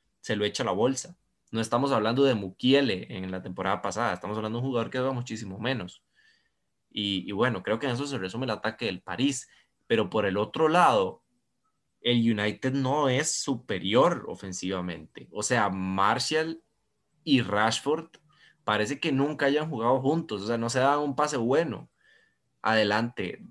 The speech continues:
Bruno Fernández, cuando tenía la pelota, se la ponía alguno de los dos y después uno de los dos veía a ver qué hacía, porque si se, si se juntaban los dos, parecía que fueran jugadores de dos equipos distintos que nunca hubieran jugado en el mismo equipo,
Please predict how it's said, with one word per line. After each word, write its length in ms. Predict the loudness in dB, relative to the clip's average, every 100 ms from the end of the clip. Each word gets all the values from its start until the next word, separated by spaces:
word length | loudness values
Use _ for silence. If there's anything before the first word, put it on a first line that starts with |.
| -18 -14
Bruno 460 | -8 0 2 2
Fernández, 480 | 0 2 2 2 -2
cuando 240 | -6 -6
tenía 160 | -2 2
la 140 | 2
pelota, 340 | 2 2 2 0
se 80 | -2
la 160 | -2
ponía 240 | -2 0 0
alguno 320 | 0 0 0
de 40 |
los 200 | 0 2
dos 280 | 2 2 2
y 60 | -6
después 400 | -4 -2 -2 -2
uno 220 | -2 0
de 60 |
los 180 | 0 -2
dos 340 | 0 0 -2 -10
veía 360 | -4 0 2
a 40 | 2
ver 120 | 0
qué 80 | -4
hacía, 320 | -2 0 0
porque 240 | -4 -6
si 180 | -6 -6
se, 240 | -4 -6 -6 _
si 220 | -14 -6 -4
se 140 | -4
juntaban 480 | -6 -2 4 4 4
los 80 | 0
dos, 160 | -2
parecía 360 | -2 -2 -2 -2
que 220 | -6 -8 -10 -20 -16 0
fueran 240 | 2 2
jugadores 380 | 0 2 2 2
de 80 | 0
dos 200 | 0 0
equipos 340 | -6 -8 -6
distintos 680 | -4 -6 -4 -6 -6 -8 -6
que 100 | -6
nunca 200 | -6 -4
hubieran 180 | -4 -4
jugado 500 | -2 4 4 4 2
en 60 |
el 80 | 0
mismo 180 | -2 -4
equipo, 420 | -2 -4 -4 -12